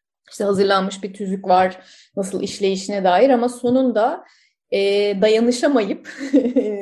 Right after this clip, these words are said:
hep böyle girişimler olup bir şeye, o, em, bir sonuca ulaşılamayan bir durum var. Bu biraz bence Türkiye şeyiyle de ilgili yani politik, toplumsal, e,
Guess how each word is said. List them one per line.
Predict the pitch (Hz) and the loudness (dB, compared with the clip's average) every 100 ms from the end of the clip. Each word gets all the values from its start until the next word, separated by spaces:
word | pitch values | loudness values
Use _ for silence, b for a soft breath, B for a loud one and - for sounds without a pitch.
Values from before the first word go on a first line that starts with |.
| 208 202 190 | -6 -6 0
hep | 254 269 - | 0 0 0
böyle | 214 202 | 0 0
girişimler | 190 208 214 208 202 190 185 | -6 -8 -10 -12 -6 -4 -2
olup | 202 294 320 _ b b b b | -4 -6 -10 _ b b b b
bir | 214 233 254 254 | -8 0 0 0
şeye, | - 226 285 | 0 2 4
o, | 240 - _ | 4 0 _
em, | 220 226 214 208 208 | -4 -4 -4 -6 -4
bir | 233 | -6
sonuca | 247 - 240 233 277 | -4 -2 0 0 0
ulaşılamayan | 254 240 - 247 226 214 302 | 2 0 0 -6 -4 -4 -4
bir | 277 233 | -6 -4
durum | 254 233 | -4 -2
var. | 185 180 | -4 -6
Bu | 196 | -6
biraz | 220 220 220 | -4 -4 -4
bence | 220 226 240 | -8 -8 -12
Türkiye | - 233 - 233 220 220 214 - _ _ _ _ | -10 -12 -8 2 4 4 2 -8 _ _ _ _
şeyiyle | - 202 208 202 | -4 -4 -2 -2
de | 196 | -4
ilgili | 185 175 170 | -6 -8 -2
yani | 170 170 165 175 | 0 0 -2 -8
politik, | - 190 185 185 190 - _ _ | -6 -4 -4 -6 -12 -14 _ _
toplumsal, | 202 185 185 190 196 190 185 - _ | -6 -6 -8 -4 0 2 0 -6 _
e, | - | -2